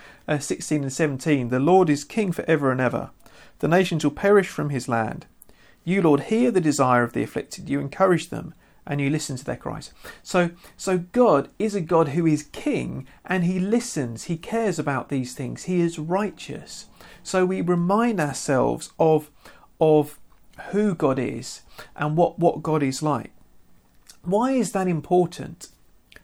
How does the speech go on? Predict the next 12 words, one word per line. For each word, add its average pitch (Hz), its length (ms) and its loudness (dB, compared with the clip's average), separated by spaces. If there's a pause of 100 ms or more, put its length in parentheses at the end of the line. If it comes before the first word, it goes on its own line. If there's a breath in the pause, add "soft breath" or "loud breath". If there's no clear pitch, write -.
(400 loud breath)
It's 208 200 0
important 233 720 2
to, 156 380 0 (340 soft breath)
to 170 180 0
remember 170 440 2
that 160 220 -8
God 180 220 0
is 160 180 -2
not 185 380 -2
pleased 131 560 0
with 135 280 0 (100)
oppression - 720 -8